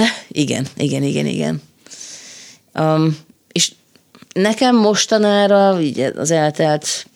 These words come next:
tizenegy néhány évben ez lett a, a fő hangsúlyos terület,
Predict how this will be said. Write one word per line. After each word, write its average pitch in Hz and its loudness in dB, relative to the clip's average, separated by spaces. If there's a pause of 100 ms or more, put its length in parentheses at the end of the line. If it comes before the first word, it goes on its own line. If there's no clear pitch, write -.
tizenegy 151 0
néhány 151 -2
évben 151 0
ez 135 -2
lett - -6
a, 135 -2 (280)
a - -12
fő - -4 (400)
hangsúlyos 131 -2
terület, 139 -4